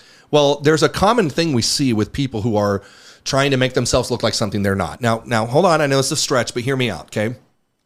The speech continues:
So what we would see with these fraud cases is, let's say you start with, I, uh,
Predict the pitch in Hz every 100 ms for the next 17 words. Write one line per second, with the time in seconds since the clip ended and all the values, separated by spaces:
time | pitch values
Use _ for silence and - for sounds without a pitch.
0 | _ _ - - 151 143 185 254 220 135
1 | 165 147 113 - 131 120 - 107 90 101
2 | 107 98 - - - - 170 180 247 220
3 | 175 - 156 147 131 123 113 - _ _
4 | - 120 120 120 110 104